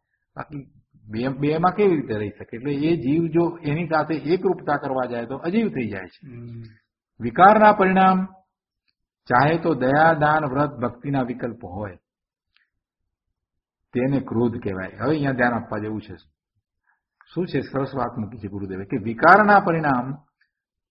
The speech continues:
Speaker 1: ભલે એ દયા, દાન, વ્રત, ભક્તિના પરિણામ હોય, એવા વિકલ્પોની આવતા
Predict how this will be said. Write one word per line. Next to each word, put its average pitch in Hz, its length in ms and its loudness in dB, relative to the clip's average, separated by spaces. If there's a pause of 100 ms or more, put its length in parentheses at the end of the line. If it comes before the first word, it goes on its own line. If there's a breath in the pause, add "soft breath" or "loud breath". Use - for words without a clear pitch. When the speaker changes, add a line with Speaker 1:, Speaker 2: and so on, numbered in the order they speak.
(160)
Speaker 1:
ભલે 131 220 4
એ 190 140 6
દયા, 160 420 4
દાન, 165 300 2
વ્રત, 151 180 0 (120)
ભક્તિના 180 460 0
પરિણામ 156 460 0
હોય, 127 340 -4 (840)
એવા 135 260 4
વિકલ્પોની 131 1120 -4 (200)
આવતા 120 320 0